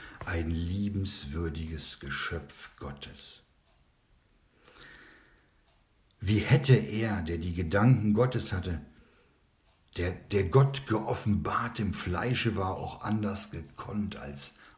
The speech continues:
anzuerkennen, was von Gott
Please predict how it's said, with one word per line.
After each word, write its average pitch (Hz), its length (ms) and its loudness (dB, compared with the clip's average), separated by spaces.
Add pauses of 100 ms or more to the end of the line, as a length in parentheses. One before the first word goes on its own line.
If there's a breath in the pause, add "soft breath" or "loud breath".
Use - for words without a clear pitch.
(120 loud breath)
anzuerkennen, 95 1300 0 (760 loud breath)
was 90 260 -2
von 82 420 -4
Gott - 380 -4